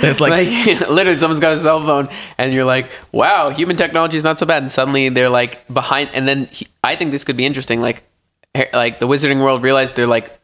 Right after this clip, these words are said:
Speaker 2: losing the race because they're like, "Oh, shit," like,
Speaker 1: And this
Speaker 2: human
Speaker 1: leads to the great
Speaker 2: technology
Speaker 1: integration
Speaker 2: Yeah.
Speaker 1: as a result of the
Speaker 2: Exactly.
Speaker 1: Skeeter report.
Speaker 2: Human, well, it could be, that could be one of many things, but, like, to me, it's like, again, ninety, nineties technology versus Wizards, like, Wizards win.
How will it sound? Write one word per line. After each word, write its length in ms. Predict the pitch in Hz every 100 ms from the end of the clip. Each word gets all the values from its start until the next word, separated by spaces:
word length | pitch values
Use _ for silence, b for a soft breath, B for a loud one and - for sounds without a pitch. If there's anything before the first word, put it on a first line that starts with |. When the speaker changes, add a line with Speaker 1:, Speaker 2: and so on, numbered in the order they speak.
| _ _ _ _ -
Speaker 2:
losing 420 | 123 143 143 135
the 80 | 127
race 320 | 127 120 -
because 280 | - 113 110
they're 80 | 113
like, 160 | 110 -
"Oh, 120 | 135
shit," 240 | 110 139 127
like, 280 | 113 - -
Speaker 1:
And 140 | 139 131
this 140 | 131
Speaker 2:
human 140 | 127 120
Speaker 1:
leads 100 | -
to 100 | 156
the 80 | 127
great 80 |
Speaker 2:
technology 280 | 143 147 -
Speaker 1:
integration 720 | 131 131 120 120 127 151 185 - -
Speaker 2:
Yeah. 320 | 147 131 -
Speaker 1:
as 180 | 131 127
a 40 |
result 360 | 131 123 110 110
of 80 | 117
the 20 |
Speaker 2:
Exactly. 220 | 113 160
Speaker 1:
Skeeter 120 | - -
report. 260 | - -
Speaker 2:
Human, 320 | 160 175 170 -
well, 400 | 131 123 117 - -
it 80 | 143
could 140 | 151
be, 240 | 147 143 139
that 220 | 135 139
could 80 | 135
be 100 | 127
one 180 | 120 127
of 80 |
many 220 | 120 120 120
things, 240 | 117 113
but, 80 | 110
like, 140 | 117
to 100 | -
me, 120 | 127
it's 140 | 127 117
like, 180 | 117 - b b b b _ _ _ _ _ _ _ _ -
again, 220 | 135 120
ninety, 440 | 123 143 151 147 -
nineties 360 | 127 135 139
technology 480 | - 143 139 139 135
versus 360 | 117 120 127 127
Wizards, 460 | 120 123 151 151
like, 200 | 123 117
Wizards 360 | 135 143 139 117
win. 280 | 117 104